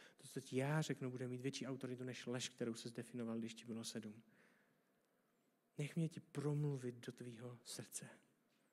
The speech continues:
Ne do tvýho rozumu, ale do srdce. Jak s tím pracovat? Jaký jsou, jaký můžeme mít výzvy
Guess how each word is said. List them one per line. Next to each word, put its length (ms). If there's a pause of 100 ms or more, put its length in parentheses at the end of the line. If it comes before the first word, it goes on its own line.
(480)
Ne 200
do 120
tvýho 300
rozumu, 400 (1500)
ale 200
do 120
srdce. 320 (2500)
Jak 460 (180)
s 120
tím 200
pracovat? 680 (840)
Jaký 240
jsou, 400
jaký 200
můžeme 280
mít 200
výzvy 500